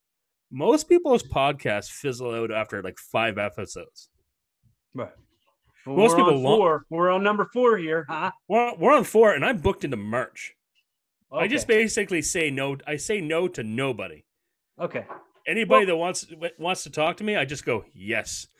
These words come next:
Speaker 2: <laughs>
Speaker 1: So <laughs> I'm like, I'm,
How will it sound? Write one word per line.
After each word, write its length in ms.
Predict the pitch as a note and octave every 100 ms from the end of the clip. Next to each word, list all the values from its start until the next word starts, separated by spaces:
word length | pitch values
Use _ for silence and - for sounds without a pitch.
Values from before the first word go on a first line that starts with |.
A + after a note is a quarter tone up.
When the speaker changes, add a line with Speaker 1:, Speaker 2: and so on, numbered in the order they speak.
| _ _ _ _
Speaker 2:
<laughs> 380 | - - C#3+ -
Speaker 1:
So 340 | - C#3+ C3 - - _ -
<laughs> 340 | - - E3+
I'm 140 | D3+
like, 220 | F#3 D3 - F#3 G3 - F#3
I'm, 100 | E3